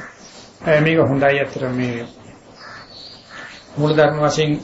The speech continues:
විස්තර කරන්න. මේ ස්වාමීන් වහන්සේගෙම බණ අහන්න මීට කලින් ඒ ස්වාමීන් වහන්සේ කියනවා පවතින දේ පේනවා, පේන දේ පවතිනවා. ඒ පෙන්නලා ඉවර වෙලා ඒක බොරු කරන්න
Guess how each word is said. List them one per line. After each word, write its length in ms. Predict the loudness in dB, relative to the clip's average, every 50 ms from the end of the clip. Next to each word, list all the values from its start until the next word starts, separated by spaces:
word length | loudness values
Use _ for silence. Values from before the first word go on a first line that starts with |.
| -10 -14
විස්තර 340 | -12 -10 -10 -4 0 0 2
කරන්න. 320 | 4 4 2 2 2 0
මේ 180 | 0 0 0 2
ස්වාමීන් 520 | 2 4 4 4 4 2 0 -2 -2 0
වහන්සේගෙම 500 | 2 2 2 2 0 -2 -2 0 0 2
බණ 160 | 2 2 4 4
අහන්න 340 | 4 4 4 2 2 2 2 2 2 0 0 -4 -10 -18 -20 -20 -10
මීට 280 | -4 -2 0 0 0 0
කලින් 300 | 2 2 2 4 4 4
ඒ 140 | 4 4 4
ස්වාමීන් 360 | 4 2 2 2 0 -2 -2
වහන්සේ 280 | -2 0 0 0 -2 -2
කියනවා 320 | 0 0 2 2 2 2
පවතින 520 | 4 4 6 6 6 4 2 0 -2 -2 0
දේ 140 | 0 -2
පේනවා, 460 | 0 0 0 0 2 2 2 2 0 0
පේන 240 | 0 0 0 0
දේ 200 | 0 2 2 2
පවතිනවා. 500 | 4 4 2 2 2 -2 -8 -14 -16 -18 -20 -20 -20 -20 -20 -20 -20 -20 -20 -20 -20 -20 -20 -20 -20 -20 -20 -20 -20 -20 -20 -20 -20 -12 -2
ඒ 140 | 0 0 0
පෙන්නලා 480 | 0 -2 -2 0 2 4 4 4 4
ඉවර 260 | 6 6 6 8 8 8
වෙලා 380 | 6 6 4 4 2 2 2 0 -2 -6 -16 -20 -20 -20 -20 -18 -8
ඒක 200 | -4 -4 0 2 2 2
බොරු 280 | 6 6 6 8 8
කරන්න 420 | 6 6 6 6 6 4 4 2